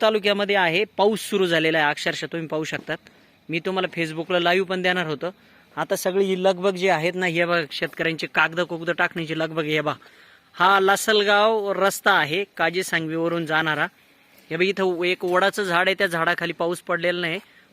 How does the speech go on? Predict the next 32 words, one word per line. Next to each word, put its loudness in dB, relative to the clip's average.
मात्र -4
इकडं 2
मी 0
तुम्हाला 0
रस्त्यावरती 0
का 2
दाखवलंय, 0
आकाशात 0
ढग -2
होते, -2
मी -4
तुम्हाला -2
त्या 2
ढगांचाही 4
व्हिज्युअल 2
दाखवणार 0
आहे. -4
आणि -4
हे -4
बघा, -2
हा 0
डांबरी -2
रस्ता -2
आहे, -4
हा -8
जाणारा. -6
इकडं -6
पाठीमागं -4
मी -8
तुम्हाला -6
घेऊन -8
जातोय. -8